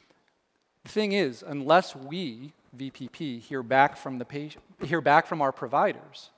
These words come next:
that, "No, no, no, this is wrong," it's right. And as a result, our quality measures don't change. So I know we did better than that slide that Tarun showed, but according to the payer, we didn't.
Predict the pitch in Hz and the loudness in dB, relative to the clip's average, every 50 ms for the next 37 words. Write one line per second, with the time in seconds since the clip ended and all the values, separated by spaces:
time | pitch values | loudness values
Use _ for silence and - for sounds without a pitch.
0 | _ _ - 135 139 - 170 156 160 165 160 147 139 123 120 - 143 - 190 165 | _ _ -6 -6 -4 -4 -6 -8 -6 -4 -4 -4 -4 -6 -6 -8 -8 -8 -8 -10
1 | 131 131 139 139 147 180 220 240 - _ _ _ _ _ _ _ _ _ _ _ | -8 -4 -4 -2 -2 -2 -2 -4 -8 _ _ _ _ _ _ _ _ _ _ _
2 | _ _ _ - 160 - - 143 131 110 - - _ _ _ _ _ _ _ _ | _ _ _ -16 -14 -14 -12 -10 -12 -12 -12 -16 _ _ _ _ _ _ _ _
3 | _ _ _ _ _ _ _ _ _ _ _ _ _ - 139 131 135 127 123 127 | _ _ _ _ _ _ _ _ _ _ _ _ _ -6 -2 -2 -2 -2 -2 -6
4 | 120 120 117 180 196 151 127 - - _ _ _ _ _ - 117 117 - - 156 | -12 -10 -6 -4 -4 -4 -4 -6 -12 _ _ _ _ _ -14 -14 -12 -6 -2 -2
5 | 139 139 139 127 120 120 117 113 117 113 107 - - 110 113 131 - - 113 113 | -2 -2 -2 -6 -8 -10 -12 -12 -14 -18 -20 -20 -20 -20 -20 -20 -20 -20 -20 -20
6 | 117 _ - - _ _ _ _ _ _ _ _ _ _ _ _ _ _ _ _ | _ _ -20 -20 _ _ _ _ _ _ _ _ _ _ _ _ _ _ _ _
7 | _ _ _ _ _ _ _ _ - 165 160 170 190 220 208 196 202 202 190 170 | _ _ _ _ _ _ _ _ -6 -4 0 0 0 0 2 2 2 2 2 0
8 | 151 139 139 127 120 135 131 131 123 120 127 120 120 120 - 139 123 120 123 113 | -2 -6 -4 -2 0 0 0 0 -2 -2 -4 -4 -4 -4 -4 -2 -2 -2 -2 -4
9 | 117 - - - 123 117 117 113 104 - - 120 117 120 131 _ _ _ _ _ | -10 -14 -14 -14 -14 -14 -14 -14 -16 -16 -16 -16 -18 -18 -20 _ _ _ _ _
10 | _ _ _ _ _ _ _ _ _ - 139 139 - - 175 165 170 165 147 127 | _ _ _ _ _ _ _ _ _ -12 -12 -10 -6 -6 -4 -4 -4 -4 -6 -8
11 | 135 - 175 170 170 147 117 113 113 117 113 110 139 131 - - 143 - | -8 -6 -4 -2 -2 -2 -4 -8 -10 -14 -14 -12 -12 -12 -12 -14 -20 -20